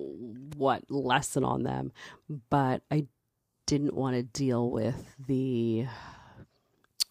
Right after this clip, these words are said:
the questions, the microaggressions. Like, I just didn't wanna deal with it. And I felt like,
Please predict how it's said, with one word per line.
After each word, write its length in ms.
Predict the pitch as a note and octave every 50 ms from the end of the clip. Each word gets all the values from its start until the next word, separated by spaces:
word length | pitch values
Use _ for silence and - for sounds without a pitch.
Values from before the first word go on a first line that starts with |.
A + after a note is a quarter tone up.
| - - - - - - - - _ _ _ _ _ _ _ _ _ - - - - _ _ _ _ _ _ _ _ _ _ _ _ -
the 100 | - G3+
questions, 1080 | - - - E3+ F#3+ F3+ - - - - - - E3 F3 E3+ E3+ D#3+ D#3+ E3 D#3+ D3+ -
the 160 | - - D3+
microaggressions. 1120 | D#3 D3 C3 C3 C3+ - - C#3 C3+ B2+ B2+ - C3 B2 C#3 - - - C3 B2+ C#3 C#3 C3+
Like, 160 | C3+ - -
I 40 | C3+
just 380 | - - C3 - - - _
didn't 260 | - C3+ - - -
wanna 220 | - C#3 C3+ C3+ C3+
deal 300 | C3+ - C#3 C3 C3+ C#3
with 180 | C#3+ C#3+ -
it. 260 | E3+ D#3+ E3 E3 D#3+ - -
And 480 | - C#3 C#3 C3 C3 B2+ B2+ B2 - G2+ -
I 140 | G#2 B2
felt 540 | C3+ - - - - - - A#2 A#2 - -
like, 540 | - B2 B2 A#2+ A#2 A2 A#2 A#2+ - - -